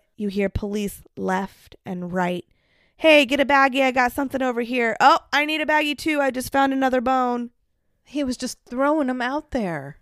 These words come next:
Speaker 1: An extensive search on the property begins. Because Fox Hollow Farms was in another jurisdiction,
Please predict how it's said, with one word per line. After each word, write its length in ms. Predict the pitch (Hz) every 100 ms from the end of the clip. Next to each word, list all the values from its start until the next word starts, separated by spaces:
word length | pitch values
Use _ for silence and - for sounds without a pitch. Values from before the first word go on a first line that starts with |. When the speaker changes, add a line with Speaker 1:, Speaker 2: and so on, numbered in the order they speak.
| _ _
Speaker 1:
An 120 | 214
extensive 760 | 202 - - 247 226 240 254 226
search 360 | - 220 202 -
on 120 | 208
the 80 | 196
property 520 | 190 196 190 190 185
begins. 640 | 185 175 160 180 - - _ -
Because 480 | 240 - 269 269 -
Fox 320 | 220 226 -
Hollow 240 | 226 220
Farms 420 | 233 208 196 196
was 160 | 202 196
in 140 | 196
another 500 | 190 185 180 185 214
jurisdiction, 920 | 202 190 180 185 - 180 - 143 170